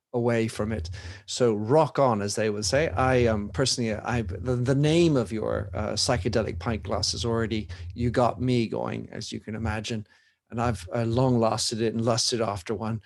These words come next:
So now I know how to find one on the website. Tom, thank you so much for coming on the show. What is the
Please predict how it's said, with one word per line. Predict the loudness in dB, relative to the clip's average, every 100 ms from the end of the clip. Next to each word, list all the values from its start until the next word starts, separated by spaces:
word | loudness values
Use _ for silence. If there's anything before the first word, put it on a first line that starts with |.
| -16 _ _
So | -2 2 4
now | 4 2
I | 2
know | 0
how | -2
to | -4
find | -4 -2 -2 -2
one | -4 -4
on | -2
the | -2
website. | 0 -2 -4 -8 -16 0
Tom, | 2 4
thank | 2 0
you | 0
so | 2
much | 2
for | 0
coming | 0 0 0
on |
the | -2
show. | -2 -4 -6 -12 _ _ -8
What | 2 4 4 4
is | 6 6 4 2
the | 0 0